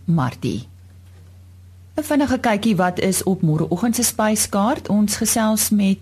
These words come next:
eh, Kobus Steenekamp van Monsanto oor onder andere die mieliestronkboorder.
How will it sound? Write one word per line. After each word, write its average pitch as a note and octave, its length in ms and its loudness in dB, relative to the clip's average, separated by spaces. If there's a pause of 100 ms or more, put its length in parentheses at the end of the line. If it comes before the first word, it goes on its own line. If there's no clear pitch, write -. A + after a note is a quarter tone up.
eh, F3+ 160 0 (100)
Kobus G#3+ 280 0
Steenekamp A#3 600 0
van F3 200 2
Monsanto E3 720 2 (560)
oor F3+ 300 2 (120)
onder F#3 300 2
andere F#3+ 480 0 (300)
die D#3+ 400 0
mieliestronkboorder. D#3+ 1160 0